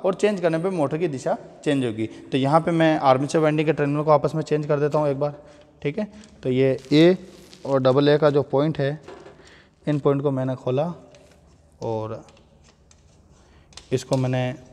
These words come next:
आपस में इंटरचेंज किया। इंटरचेंज करने पे जो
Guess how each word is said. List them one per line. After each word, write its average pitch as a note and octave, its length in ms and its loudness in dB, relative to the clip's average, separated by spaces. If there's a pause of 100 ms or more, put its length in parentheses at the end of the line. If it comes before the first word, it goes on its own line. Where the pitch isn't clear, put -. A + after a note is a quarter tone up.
(500)
आपस B2 300 0
में D#3 160 -4 (960)
इंटरचेंज C3 500 2
किया। A2 380 -4 (640)
इंटरचेंज F3+ 460 2
करने D#3 240 0
पे E3+ 480 0 (180)
जो B2+ 600 0